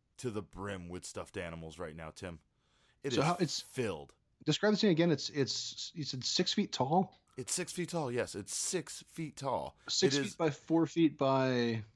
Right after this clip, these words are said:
Speaker 1: Four feet by four feet. No, I'd
Speaker 2: That's
Speaker 1: say it's more by, like, three and a half feet by, let's say, two feet on the sides. It's not quite that wide. It's not square.
Speaker 2: Is
Speaker 1: But
Speaker 2: it against the wall like a
Speaker 1: Yeah.
Speaker 2: bookshelf?
Speaker 1: Yeah, it's against the wall like a bookshelf,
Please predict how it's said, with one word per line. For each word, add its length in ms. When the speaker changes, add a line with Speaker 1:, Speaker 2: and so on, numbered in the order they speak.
Speaker 1:
Four 180
feet 180
by 80
four 220
feet. 180
No, 380
I'd 140
Speaker 2:
That's 80
Speaker 1:
say 180
it's 180
more 180
by, 220
like, 240
three 140
and 100
a 20
half 200
feet 340
by, 500
let's 220
say, 280
two 200
feet 300
on 180
the 80
sides. 460
It's 160
not 160
quite 300
that 260
wide. 380
It's 120
not 180
square. 500
Speaker 2:
Is 120
Speaker 1:
But 40
Speaker 2:
it 40
against 320
the 80
wall 360
like 120
a 100
Speaker 1:
Yeah. 200
Speaker 2:
bookshelf? 320
Speaker 1:
Yeah, 180
it's 140
against 260
the 60
wall 180
like 160
a 40
bookshelf, 500